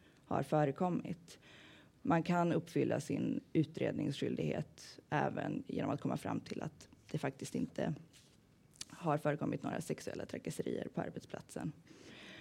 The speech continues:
Men det krävs alltså att man utreder det och bildar sig en egen uppfattning. Är det så att man ändå kommer fram till att det förekommer trakasserier så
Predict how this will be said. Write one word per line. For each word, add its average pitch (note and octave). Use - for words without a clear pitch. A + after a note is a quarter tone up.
Men E3+
det E3
krävs D#3
alltså A#2+
att -
man -
utreder C#3
det -
och C#3
bildar C#3+
sig -
en D3
egen C3+
uppfattning. -
Är G3+
det G3
så D3+
att C#3+
man D3+
ändå C#3+
kommer C#3+
fram E3+
till D3+
att -
det D#3
förekommer D#3+
trakasserier D#3
så D3+